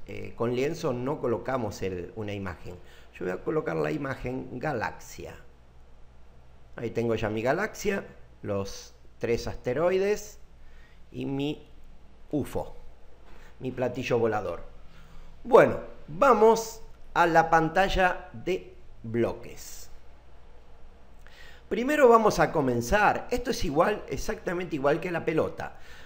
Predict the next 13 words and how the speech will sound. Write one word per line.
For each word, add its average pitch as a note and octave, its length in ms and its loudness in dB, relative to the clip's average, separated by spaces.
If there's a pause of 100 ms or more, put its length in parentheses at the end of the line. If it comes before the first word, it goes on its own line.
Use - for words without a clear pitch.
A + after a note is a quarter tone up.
(140)
Vamos E3 420 2
a E3 100 -2
comenzar D3+ 800 2
con C3+ 240 -2
el C3 320 2
rebote D3 840 4
contra D3+ 760 0
el B2 240 0
borde F3 600 2
de A2+ 160 -2
la G#2+ 160 0
pantalla. A2 800 2 (460)
Vamos B2+ 580 0